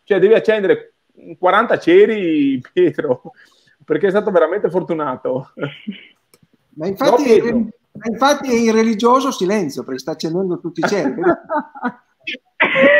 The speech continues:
Speaker 1: Esatto.
Speaker 2: <laughs> Ma,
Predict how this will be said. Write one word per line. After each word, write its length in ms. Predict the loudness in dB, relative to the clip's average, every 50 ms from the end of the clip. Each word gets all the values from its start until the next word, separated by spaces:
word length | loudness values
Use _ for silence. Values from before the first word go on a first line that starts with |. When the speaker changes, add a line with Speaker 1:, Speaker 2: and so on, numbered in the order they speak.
| 2 2
Speaker 1:
Esatto. 480 | 2 2 0 2 2 0 0 -2 -6 -6 -6 _ _ _ _ _ _ _ _ _
Speaker 2:
<laughs> 480 | -10 -10 -8 -8 -8 -10 -8 -10 -14 -14 -14 _ -20 -20 -20 _ -16 -16 -16 _ -18 -20 -20 _ -12 -12 -10 -10 -12 -14 -16 -12 -4
Ma, 160 | -2 -2